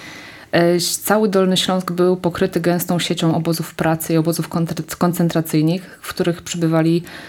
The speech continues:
Żydzi zarówno z Polski, jak i z innych, em, państw Europy. I oni po,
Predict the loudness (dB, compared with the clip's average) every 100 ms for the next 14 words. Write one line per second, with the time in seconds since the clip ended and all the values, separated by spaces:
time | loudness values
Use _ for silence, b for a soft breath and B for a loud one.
0 | B 2 2 4 4 4 2 0 0 0
1 | 0 2 2 2 4 2 0 0 2 4
2 | 4 4 2 2 2 2 2 2 2 0
3 | -2 B B B B 2 6 6 4 4
4 | 6 4